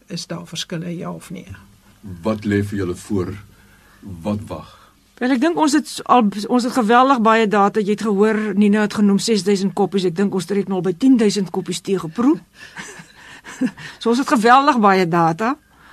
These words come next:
Speaker 3: Ehm, en met so groot datastel, soos ek sê, is eerstens is nou hierdie kwaliteitsgraderingssysteem wat ons wil ontwikkel. Maar dit, dit gee ook vir ons 'n manier, soos ek sê, waarteen ons ander goed nou kan, soos hierdie, eh,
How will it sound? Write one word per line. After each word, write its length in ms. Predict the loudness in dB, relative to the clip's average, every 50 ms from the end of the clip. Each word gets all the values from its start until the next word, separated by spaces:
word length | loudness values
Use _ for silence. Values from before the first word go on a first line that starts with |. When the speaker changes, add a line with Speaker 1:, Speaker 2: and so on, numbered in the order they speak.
| -20 -20 _
Speaker 3:
Ehm, 440 | -6 -2 -2 0 2 2 2 0 0 -2 -6 _ _ -20 _ _ _ _ -2
en 480 | 2 2 4 4 4 4 2 0 0 _ _ _ _ _ _ _ _
met 160 | -6 -6 -4
so 160 | 0 0 2
groot 240 | 2 2 2 0 2
datastel, 600 | 4 4 4 4 2 2 0 0 0 0 0 0
soos 160 | 0 -2 -4
ek 100 | -4 -4
sê, 120 | -2 -4 -4
is 80 | -4 -2
eerstens 300 | -2 -2 0 -2 -4 -2
is 100 | -2 0
nou 100 | 2 2 2
hierdie 180 | 2 0 0
kwaliteitsgraderingssysteem 1300 | -2 -2 -2 0 2 0 0 0 -2 -6 -4 -2 0 0 2 2 0 -2 -2 -4 -2 -2 0 0 0
wat 120 | 0 0 -2
ons 140 | -4 -4 -2
wil 260 | -2 0 0 0 -2 -2
ontwikkel. 560 | -2 0 0 0 0 -2 -2 0 0 0 -2 -2 -6 _ _ _ -20 -20 -20 -20 _ _ -4
Maar 160 | 0 0 2
dit, 300 | 2 2 0 -2 -10 -14 -14 -14 -14 -16 -16 -10 -4
dit 180 | -4 -4 -4 -6 -10 -10 -8
gee 160 | -4 -4 -4 -2
ook 220 | -2 -4 -6 -6 -6
vir 120 | -4 -4 0
ons 260 | 2 2 2 2 2
'n 60 | 2
manier, 340 | 2 4 4 4 4 2 0
soos 200 | 0 -2 -4 -6
ek 80 | -6 -6 -2
sê, 180 | -2 -2 0
waarteen 420 | 0 0 0 0 0 -2 -4 -2 -2
ons 200 | -2 -4 -2 -2
ander 260 | 0 2 2 2 2
goed 340 | 0 -4 -6 -8 -8 -6 -2
nou 120 | -2 -2 -2
kan, 220 | 0 -2 -4 -4 -6 -12 -18 -20 -20 -20 -16
soos 160 | -12 -10 -8 -4
hierdie, 380 | -4 -4 -4 -6 -8 -10 -14 -18
eh, 160 | -18 -16 -16